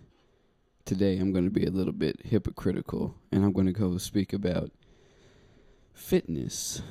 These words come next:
Today's topic is going to be fitness. So, here's the dealio. Here's why it's hypocritical. Um, I'm drinking a Bud Light while I'm talking about it.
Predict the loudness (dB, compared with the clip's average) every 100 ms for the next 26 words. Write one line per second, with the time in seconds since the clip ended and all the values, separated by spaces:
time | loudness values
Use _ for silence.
0 | -16 -18 -4 0 4 4 4 0 -4 -10
1 | -16 -8 -4 -4 -4 -8 -4 -2 0 2
2 | 2 2 -2 -2 -2 -4 -14 -20 -2 0
3 | 0 -4 -4 -8 -16 _ _ _ _ _
4 | -20 _ _ -8 2 4 4 0 -2 -12
5 | _ 0 4 4 2 0 4 4 4 2
6 | 0 -4 -8 -18 _ _ -2 2 2 0
7 | -2 -2 -4 -4 -4 -4 -4 -2 -2 -4
8 | -6 -12 -16 _ -20 _ _ _ 0 4
9 | 4 4 0 -4 _ _ _ _ _ _
10 | _ _ _ _ _ -4 4 6 6 6
11 | 6 4 4 4 2 -2 -8 0 2 2
12 | 2 2 2 0 0 -2 -4